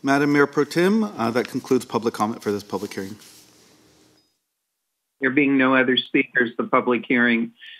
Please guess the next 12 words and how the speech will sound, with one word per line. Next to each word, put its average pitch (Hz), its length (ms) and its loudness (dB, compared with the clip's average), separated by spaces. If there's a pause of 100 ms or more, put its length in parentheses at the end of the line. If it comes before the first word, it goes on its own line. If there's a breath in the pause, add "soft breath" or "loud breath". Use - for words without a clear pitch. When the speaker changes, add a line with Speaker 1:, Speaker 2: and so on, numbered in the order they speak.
(160 loud breath)
Speaker 2:
is 117 220 0
now 120 200 2
closed. 147 580 0
Is 113 240 0
there 120 180 4
any 120 200 2
discussion 123 680 -2
or 113 320 0 (260)
additional 123 420 -2
questions 110 560 -4
from 104 200 -6
council? 104 480 -6